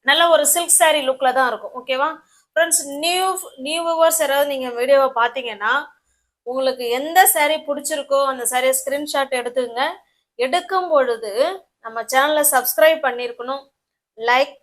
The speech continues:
பண்ணியிருக்கணும், கமெண்ட் பண்ணியிருக்கணும். இது மூணும் தெரியிற மாதிரி யாரு பர்ச்சேஸ் பண்ணாலும் இதுதான் ரூல்ஸ்.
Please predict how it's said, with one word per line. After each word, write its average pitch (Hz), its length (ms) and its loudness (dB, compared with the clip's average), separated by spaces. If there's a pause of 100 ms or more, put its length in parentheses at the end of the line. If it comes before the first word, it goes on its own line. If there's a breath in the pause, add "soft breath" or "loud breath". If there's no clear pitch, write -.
பண்ணியிருக்கணும், 269 720 -2 (120)
கமெண்ட் 254 460 2
பண்ணியிருக்கணும். 220 520 -8 (120)
இது 226 120 -6 (160)
மூணும் 359 500 0 (100)
தெரியிற 262 520 2
மாதிரி 233 300 -4 (580)
யாரு 302 520 8 (100)
பர்ச்சேஸ் 311 400 4 (100)
பண்ணாலும் 247 580 2
இதுதான் 269 380 4
ரூல்ஸ். 247 380 -2